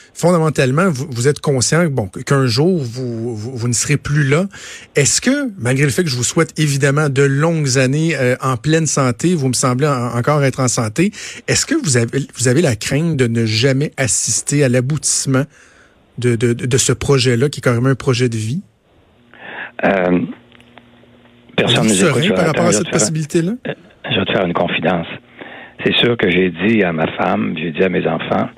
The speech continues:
Speaker 2: Moi, c'est mon testament, je vous, je vous lègue ça, vous en ferez ce que vous voudrez. » Mais, euh, quand les gens me disaient, « Ouais, mais Monsieur Bertrand, peut-être qu'on pourrait faire quelque <laughs> chose avant que vous nous quittiez. Donnez-nous la chance de. » Et c'est là qu'on,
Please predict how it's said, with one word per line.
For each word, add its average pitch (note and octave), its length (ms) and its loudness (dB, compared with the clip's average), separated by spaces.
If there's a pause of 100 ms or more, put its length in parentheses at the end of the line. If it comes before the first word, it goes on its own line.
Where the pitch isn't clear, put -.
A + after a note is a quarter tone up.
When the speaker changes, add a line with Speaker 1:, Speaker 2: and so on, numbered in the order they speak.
(600)
Speaker 2:
Moi, G2 400 2
c'est - 80 -2
mon F#2 120 2
testament, F#2 600 0
je F2 100 0
vous, E2 160 -4 (280)
je - 140 -4
vous - 80 -2
lègue G2 280 2 (160)
ça, - 80 0
vous F#2 160 -4
en D#2+ 140 -2
ferez F2+ 220 -2
ce - 60 -2
que F#2+ 100 -2
vous F2 180 -2
voudrez. » - 340 -2 (960)
Mais, G2+ 520 2
euh, F#2 300 0
quand A2 160 0
les G2 200 2
gens G2+ 360 0 (180)
me F2 160 -4
disaient, « E2 240 0
Ouais, G2+ 200 2
mais F#2+ 100 -2
Monsieur - 240 0
Bertrand, F#2+ 400 -2
peut-être - 280 -4
qu'on F#2+ 140 -2
pourrait G2 220 0
faire G2+ 160 -2
quelque - 300 0
<laughs> - 120 -2
chose B2+ 160 0
avant G2+ 240 0
que - 80 -10
vous G#2 120 2
nous G#2 120 2
quittiez. - 440 -2 (300)
Donnez-nous B2 340 2
la C3+ 120 2
chance D3 360 0
de. » G#2 100 2 (380)
Et F#2+ 120 -2
c'est A2+ 60 2
là B2+ 100 2
qu'on, A2 280 0